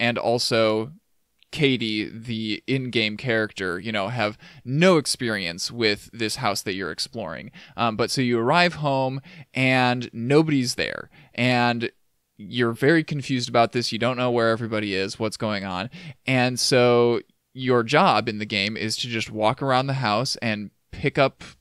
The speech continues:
objects, pick up documents and clues and things, and kind of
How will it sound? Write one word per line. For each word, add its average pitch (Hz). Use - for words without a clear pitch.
objects, 117
pick -
up 120
documents 117
and 117
clues 117
and 117
things, 117
and 117
kind 131
of 120